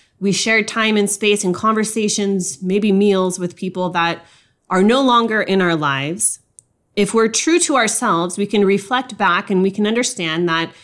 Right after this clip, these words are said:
there was actually a certain pattern of behavior that ruined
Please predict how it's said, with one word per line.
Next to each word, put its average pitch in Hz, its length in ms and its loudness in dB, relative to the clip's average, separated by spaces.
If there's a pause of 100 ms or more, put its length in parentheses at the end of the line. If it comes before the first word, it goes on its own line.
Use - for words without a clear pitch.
(320)
there 196 140 2
was 190 180 2
actually 247 500 0
a 185 140 -2
certain 247 460 0
pattern 226 480 0
of 180 200 -4
behavior 156 680 -4 (300)
that 180 220 2
ruined 262 680 4